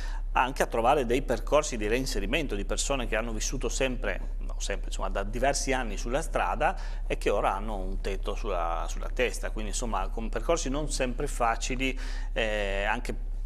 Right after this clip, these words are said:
anche proprio per la, la, la personalità, insomma, di, di persone che vivono sulla strada con una certa durezza, una certa difficoltà di relazione, però, eh, con l'amicizia si sciolgono veramente tante, tante riserve e quindi, eh, alla fine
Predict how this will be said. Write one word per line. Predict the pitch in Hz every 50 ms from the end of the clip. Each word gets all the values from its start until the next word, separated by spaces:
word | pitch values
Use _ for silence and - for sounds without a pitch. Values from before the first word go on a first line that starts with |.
| - -
anche | 127 - - 110
proprio | - - 110 107
per | 98 104 98
la, | 95 95
la, | 98 95 92 92 92 90 87 90 90 90 92 92 90 87 - -
la | 95 95 90 -
personalità, | - 107 104 - - 113 110 104 101 98 98 - - 143 123 95 -
insomma, | - - - - 101 95 98 98
di, | 98 95 131 143
di | - 110
persone | - - - - - 113 107 104
che | 104
vivono | 101 101 101 101 98
sulla | - 98 90
strada | - - - 101 104 127 131 98 87
con | 85 87
una | 90 90 -
certa | - - 95 - - 92
durezza, | 95 95 90 85 - - 92 120 - - -
una | 90 87
certa | - - 98 - -
difficoltà | 90 101 - - 113 107 - - - - 110 101
di | 95 98
relazione, | 98 104 123 143 139 - - 101 95 113 127 117 110 - - - - - - -
però, | - 120 120 131 151 160 147 - - 127 113 107 104
eh, | 101
con | - 143 147 143
l'amicizia | 135 131 127 120 110 - 120 113 - - 117
si | - -
sciolgono | - - - 113 107 107 107 107 101 95 95 98
veramente | 92 95 90 90 95 101 101 - 95 - -
tante, | - 92 90 85 85 85 - -
tante | - - 85 85 - - 82 82 82 82 80 82 85
riserve | 87 85 - - 90 82 82 87 85 85 87 85
e | 85
quindi, | - 110 104 101 101 101 95
eh, | 92 92 90
alla | - - - 113 113 110
fine | - - 107 107 110 101 92 90 82 67 69 80